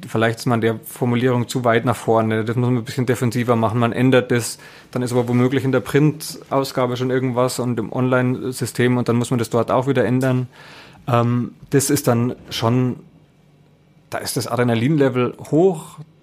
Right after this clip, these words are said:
da passieren dann auch mal Flüchtigkeitsfehler, die man sofort wieder einfangen muss. Und dann, wenn man auf den Knopf drückt und alle sagen so, „Hey,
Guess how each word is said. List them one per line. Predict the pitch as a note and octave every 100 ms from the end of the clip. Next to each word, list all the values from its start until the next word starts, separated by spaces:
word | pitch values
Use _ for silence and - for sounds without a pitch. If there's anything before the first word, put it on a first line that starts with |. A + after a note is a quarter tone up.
| -
da | A#2
passieren | A2 C#3+ C3
dann | B2
auch |
mal | B2 B2 - - -
Flüchtigkeitsfehler, | - E3 D#3 - D3 C3+ C3+ C3
die |
man | C3 B2
sofort | A#2+ - C3+
wieder | B2
einfangen | A#2 D3 D#3 D3 C#3+
muss. | D3 - - - - - - _
Und | - A#2+
dann, | B2 C3+ C#3+ - - _ _
wenn | B2 C3+
man | C3+
auf | A#2+
den | A#2+
Knopf | C3 B2+
drückt | - B2+ B2
und |
alle | G2+ A#2+ A#2+
sagen | A#2 A#2
so, | A#2
„Hey, | A2 B2